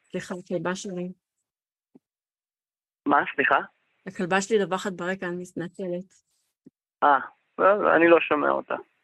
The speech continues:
Speaker 1: מעולה. אז, אה, כן, אז בעצם החלוקה לשתי שאלות עזרה לך להתקדם, זאת אומרת, אנחנו, אנחנו יכולים להסכים שיש אולי,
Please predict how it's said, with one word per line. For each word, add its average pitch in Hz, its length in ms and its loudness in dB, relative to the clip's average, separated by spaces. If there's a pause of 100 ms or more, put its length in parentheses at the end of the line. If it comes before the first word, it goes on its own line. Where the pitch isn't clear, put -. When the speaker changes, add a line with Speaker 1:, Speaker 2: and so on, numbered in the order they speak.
(1600)
Speaker 1:
מעולה. 185 300 -4 (720)
אז, 190 240 -4
אה, 185 500 0 (320)
כן, 208 280 0
אז 240 80 -2
בעצם 247 260 0
החלוקה 226 380 0
לשתי 220 340 0
שאלות 208 540 -2 (140)
עזרה 202 280 0
לך 220 120 -2
להתקדם, 208 420 -2
זאת 202 80 -10
אומרת, 196 220 -2
אנחנו, 185 240 -4
אנחנו 202 260 -4
יכולים 220 200 2
להסכים 220 420 0
שיש 202 300 -4
אולי, 196 220 -2